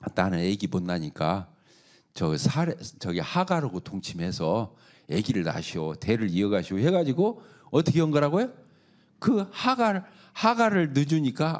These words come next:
아브라함이 못, 못, 못 이긴 척하고 동침을 해서 태어났어. 그게 누구라고요? 이스마엘. 지금 아랍 족속들이야. 아랍, 이슬람. 알겠죠? 그게 누구의, 누구 자식이에요?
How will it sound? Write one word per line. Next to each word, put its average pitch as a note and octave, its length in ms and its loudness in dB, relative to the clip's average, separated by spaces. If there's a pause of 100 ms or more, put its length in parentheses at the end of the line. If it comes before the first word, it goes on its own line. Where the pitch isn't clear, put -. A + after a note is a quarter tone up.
아브라함이 C#3+ 520 2 (180)
못, D3+ 160 2 (320)
못, C3 180 -4 (760)
못 D#3+ 200 2
이긴 D#3+ 240 0
척하고 C#3 480 -2
동침을 C#3 520 0
해서 A#2+ 200 0
태어났어. F3+ 560 0
그게 B2 240 0
누구라고요? C#3 520 2 (720)
이스마엘. G#2 680 -2
지금 C#3 380 0
아랍 C3 420 2
족속들이야. - 680 -8 (100)
아랍, F#2+ 440 2
이슬람. A2+ 500 2 (840)
알겠죠? E3 600 2 (440)
그게 D#3+ 280 2
누구의, E3+ 380 2
누구 E3+ 280 2
자식이에요? A#2 680 2